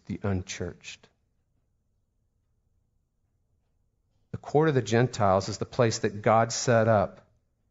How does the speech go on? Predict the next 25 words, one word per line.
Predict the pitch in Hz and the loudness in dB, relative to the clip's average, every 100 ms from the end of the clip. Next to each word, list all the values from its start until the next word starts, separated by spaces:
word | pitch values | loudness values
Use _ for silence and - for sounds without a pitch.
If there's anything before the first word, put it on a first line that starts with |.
| _ _ _ _ _ - | _ _ _ _ _ -2
for | 107 | 0
the | 107 104 - | 0 -2 0
unchurched | 127 123 117 - 123 101 - - - - | 2 2 0 -2 0 0 -2 -12 -14 -14
to | - | -12
find | - - 92 85 87 | -8 -6 -4 -6 -10
him. | 90 73 120 _ _ _ _ _ _ _ _ _ _ _ _ _ _ _ _ _ _ _ _ _ - - _ | -12 -12 -16 _ _ _ _ _ _ _ _ _ _ _ _ _ _ _ _ _ _ _ _ _ -20 -20 _
The | 120 | -8
court | - 170 | 0 2
of | 190 | 4
the | 139 | 2
Gentiles | 131 139 147 117 113 113 120 | 2 2 2 2 2 2 -2
is | - | -6
the | - | -10
place | - 135 139 | -2 0 0
of | 127 101 107 | -4 -6 0
welcome | 123 147 - 110 | 2 2 0 -2
for | - 117 | -2 -2
the | 107 | 0
nations. | 107 117 120 - 85 73 - | 2 2 0 -4 -8 -10 -4
It's | 135 - | -4 -2
the | 131 | -8
place | - - 151 170 - | -4 0 2 0 0
in | 127 | 0
the | 113 | 0
temple | - - 147 147 107 98 | -2 0 0 0 -2 -4